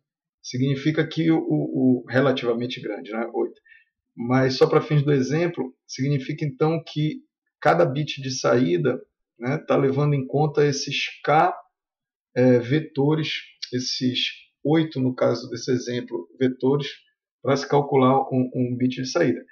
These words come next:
Se a gente aumenta de oito para oitenta, então o código fica mais poderoso potencialmente, porque daí cada, é, bit, ou em geral um símbolo de saída,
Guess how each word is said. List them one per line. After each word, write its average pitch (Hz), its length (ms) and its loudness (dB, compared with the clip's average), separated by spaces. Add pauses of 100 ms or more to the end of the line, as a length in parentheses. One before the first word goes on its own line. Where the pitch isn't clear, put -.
(240)
Se - 120 -2
a - 20 4
gente 208 220 0
aumenta 151 400 2 (220)
de 127 160 0
oito 139 240 0
para 139 120 2
oitenta, 147 680 0 (360)
então 135 300 2
o 160 60 0
código 160 420 4
fica 175 320 0
mais 160 420 2 (260)
poderoso 160 540 4
potencialmente, 156 800 -2
porque - 220 -6
daí 120 240 2
cada, 139 320 2 (720)
é, 117 260 4 (140)
bit, 135 380 -2
ou 120 60 0
em 123 60 0
geral 127 280 2
um 127 60 2
símbolo 131 480 0
de 117 100 -4
saída, 139 640 0